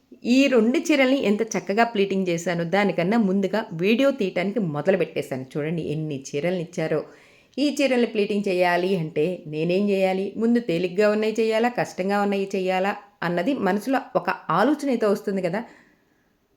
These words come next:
అసలు వాటికన్నిటికన్నా ముందుగా నాకు ముందే కావాలనని చెప్పి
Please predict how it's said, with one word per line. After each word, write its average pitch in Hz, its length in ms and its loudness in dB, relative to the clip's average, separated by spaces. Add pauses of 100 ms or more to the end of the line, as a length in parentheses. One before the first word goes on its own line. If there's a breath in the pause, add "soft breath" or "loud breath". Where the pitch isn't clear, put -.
(380)
అసలు 330 240 4
వాటికన్నిటికన్నా 311 760 4
ముందుగా 269 360 2
నాకు 269 420 4
ముందే 247 520 6
కావాలనని 247 640 6
చెప్పి 233 300 0